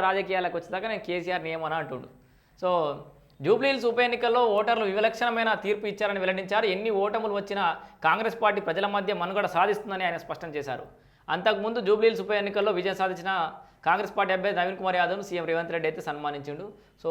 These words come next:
ముఖ్యమంత్రి, మాజీ ముఖ్యమంత్రి కేసీఆర్ గురించి ఇప్పటి నుంచి వ్యాఖ్యలు చేయను ఇక అని చెప్పేసి అయితే రేవంత్ రెడ్డి అంటుండు.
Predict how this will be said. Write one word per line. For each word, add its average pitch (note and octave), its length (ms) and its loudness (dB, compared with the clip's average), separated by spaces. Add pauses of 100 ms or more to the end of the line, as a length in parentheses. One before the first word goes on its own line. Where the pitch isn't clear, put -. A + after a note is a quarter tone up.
(160)
ముఖ్యమంత్రి, F#3+ 640 -4 (100)
మాజీ F#3+ 300 2
ముఖ్యమంత్రి F#3 540 -6 (540)
కేసీఆర్ G#3+ 640 2
గురించి F#3 240 -4
ఇప్పటి F#3 200 -6
నుంచి E3 180 -10
వ్యాఖ్యలు D#3+ 420 -2
చేయను E3 340 -2
ఇక D#3 120 -4
అని C#3+ 120 -6
చెప్పేసి C#3+ 280 -8
అయితే D3 160 -6
రేవంత్ C#3+ 240 -2
రెడ్డి C#3 160 -4
అంటుండు. D3 240 -10